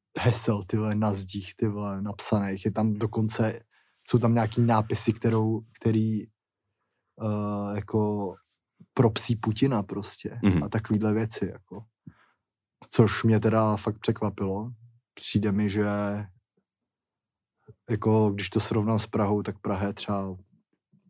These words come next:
Speaker 1: mnohem víc civilizovanější, ale to asi nikoho nepřekvapí. Je blbost to srovnávat. Ale nechtěl bych být grafik v Neapoli, protože si myslím, že jakýkoliv loga dělá jakýmkoliv podniku, tak vždycky to bude jenom Maradona.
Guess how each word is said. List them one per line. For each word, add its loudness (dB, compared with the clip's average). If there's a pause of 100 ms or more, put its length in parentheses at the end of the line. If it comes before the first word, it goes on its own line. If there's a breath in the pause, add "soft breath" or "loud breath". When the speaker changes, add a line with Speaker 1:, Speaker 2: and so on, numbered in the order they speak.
Speaker 1:
mnohem 0
víc -6
civilizovanější, 0
ale -6
to -8
asi -6
nikoho -6
nepřekvapí. -8 (800)
Je 2
blbost -4
to -2
srovnávat. -2 (100)
Ale 4 (500 loud breath)
nechtěl 12
bych 10
být 12
grafik 8 (140)
v 6
Neapoli, 6
protože 2
si 0
myslím, 0
že 2
jakýkoliv 0
loga 2
dělá 2
jakýmkoliv 0
podniku, -2
tak -2 (180)
vždycky 0
to -2
bude 0
jenom 2
Maradona. -4